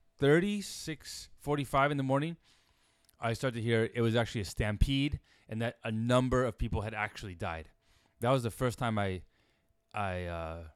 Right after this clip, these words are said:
heard that people were, were actually, had actually died and that, that it was a stampede. And, you know, I finished work, walked out, uh, about seven A M, and the streets were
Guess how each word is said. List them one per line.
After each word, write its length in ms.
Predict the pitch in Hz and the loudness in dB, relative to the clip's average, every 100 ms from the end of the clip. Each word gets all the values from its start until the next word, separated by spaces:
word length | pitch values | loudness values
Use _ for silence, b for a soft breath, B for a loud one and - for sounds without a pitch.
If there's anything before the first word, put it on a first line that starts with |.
| _ _ _ _ _ - | _ _ _ _ _ 2
heard 180 | 131 | 4
that 100 | 117 | 4
people 200 | - 113 | 2 2
were, 120 | 113 110 | 2 2
were 120 | 113 | -2
actually, 300 | 117 107 - | 0 -2 -4
had 100 | 110 | -2
actually 220 | 110 - 98 | -2 -4 -2
died 280 | 123 131 123 | 2 4 4
and 100 | 107 | 2
that, 220 | 107 104 | 0 -2
that 120 | 101 | -2
it 40 | |
was 80 | 98 | -2
a 60 | 90 | -4
stampede. 600 | - 113 98 120 135 139 b b b b b - | -4 -2 0 2 2 -2 b b b b b -4
And, 360 | 113 113 107 101 - _ _ _ _ - | 0 2 0 -4 -12 _ _ _ _ -4
you 80 | 113 | 0
know, 20 | |
I 160 | 113 107 _ _ | 0 -4 _ _
finished 260 | 135 120 - | -4 0 2
work, 340 | 127 165 - 123 | 6 6 4 2
walked 300 | 117 117 131 | 2 2 4
out, 260 | 135 156 - _ - | 4 4 -2 _ -4
uh, 260 | 104 98 | 0 0
about 240 | 101 113 107 | 0 0 0
seven 340 | - 135 127 | 0 2 2
A 140 | 123 120 | 2 2
M, 220 | 143 170 - - - - - | 0 -4 -10 -20 -20 -20 -8
and 140 | 120 117 | -4 -2
the 60 | |
streets 360 | 98 131 120 - | -2 -2 -2 0
were 320 | 110 104 95 | 2 2 0